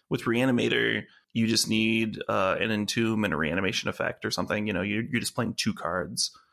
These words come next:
So you can, like, play a few more tutors, play a few more discard spells, play a few more counter spells, the like. There's a few different ways to make Reanimator work.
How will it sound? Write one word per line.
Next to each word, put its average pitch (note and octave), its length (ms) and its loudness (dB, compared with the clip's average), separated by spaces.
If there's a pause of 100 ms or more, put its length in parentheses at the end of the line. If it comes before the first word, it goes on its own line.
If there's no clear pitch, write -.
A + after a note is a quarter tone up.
(140)
So - 100 0
you A#2+ 80 2
can, A2 220 0
like, G2+ 200 0 (240)
play B2+ 140 0
a G#2+ 60 2
few - 160 -2
more G2 140 0
tutors, A2+ 400 0
play - 140 0
a G#2+ 60 0
few A2 140 -2
more G#2+ 160 2
discard A2 420 -2
spells, A2+ 380 2
play B2 160 0
a A#2+ 40 0
few A#2+ 120 -2
more F2+ 140 -2
counter A2+ 300 0
spells, A2+ 480 0
the A2 80 0
like. B2 380 0 (300)
There's D#3 140 2
a D#3 40 -2
few D#3 140 0
different A2 240 0
ways G2 160 0
to - 80 -6
make A2+ 160 -2
Reanimator - 420 0
work. B2+ 280 -2